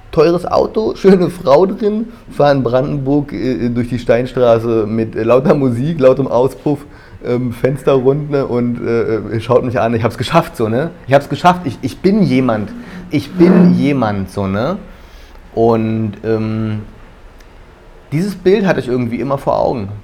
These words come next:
ja? Äh, nicht permanent, aber irgendwie war's immer da und ich hab mir darüber gar nicht so Gedanken gemacht. Es war irgendwie so, danach zu streben irgendwie, ne? Ganz tief in mir drin und ich glaube, da geht's nicht nur mir so, ich glaube, da geht's vielen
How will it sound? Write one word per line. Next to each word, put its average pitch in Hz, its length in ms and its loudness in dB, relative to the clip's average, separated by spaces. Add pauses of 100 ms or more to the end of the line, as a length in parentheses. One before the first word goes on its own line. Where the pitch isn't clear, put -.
(180)
ja? 131 480 -2
Äh, 107 480 -6 (560)
nicht 98 420 -6
permanent, 127 540 -2
aber 135 160 0
irgendwie 185 380 -2
war's 165 160 -2
immer 165 220 -4
da 160 240 -4
und - 180 -6
ich 113 60 -8
hab - 100 -10
mir - 100 -10 (420)
darüber - 300 -10
gar 101 120 -8
nicht 117 140 -6
so - 60 -10
Gedanken 160 440 -4
gemacht. 107 280 -4
Es 104 140 -8
war - 240 0
irgendwie 107 240 -4
so, 101 180 -2
danach 98 320 -2
zu 117 120 -8
streben 156 460 -2
irgendwie, 98 320 -4
ne? 160 200 -2
Ganz 120 240 -4
tief - 200 -6
in 107 100 -4
mir 101 100 -6
drin 92 300 -8
und 95 300 -8 (1120)
ich - 60 -20
glaube, 135 180 2
da 156 100 4
geht's 147 220 -4
nicht 151 120 -2
nur 139 100 0
mir 135 220 -4
so, 170 80 -6
ich 123 80 -10
glaube, 123 200 0
da 120 100 2
geht's 117 200 -4
vielen 127 640 -4